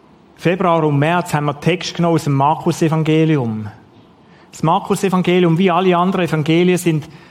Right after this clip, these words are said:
sind vier Augenzeugenberichte von Menschen, die mit Jesus Sachen miterlebt haben und aufgeschrieben haben.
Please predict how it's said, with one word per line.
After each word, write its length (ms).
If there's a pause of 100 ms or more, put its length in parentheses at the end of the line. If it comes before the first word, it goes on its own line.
(240)
sind 240
vier 420
Augenzeugenberichte 1000
von 180
Menschen, 400
die 140
mit 200
Jesus 480 (280)
Sachen 480
miterlebt 560
haben 140
und 100
aufgeschrieben 500
haben. 260